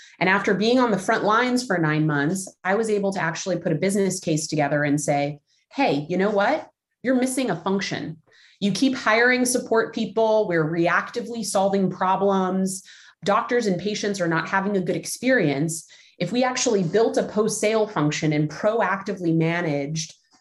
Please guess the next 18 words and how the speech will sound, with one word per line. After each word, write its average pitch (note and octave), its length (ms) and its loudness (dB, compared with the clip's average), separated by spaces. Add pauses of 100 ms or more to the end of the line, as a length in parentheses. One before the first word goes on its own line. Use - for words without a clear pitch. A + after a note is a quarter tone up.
(180)
doctor - 460 0
onboarding D3+ 800 0 (160)
so E3+ 240 0
that D#3+ 320 2
we F#3 140 0
could E3+ 200 -2
prevent F#3+ 480 0
all C#4 540 4
of B3 100 0
these A3 180 -6
problems G3+ 560 -2
from E3+ 180 -4
actually F#3 520 -2
ever A3+ 520 -2
existing, E3 840 -2 (440)
we F#3+ 120 4
would F3 320 4
improve E3 800 0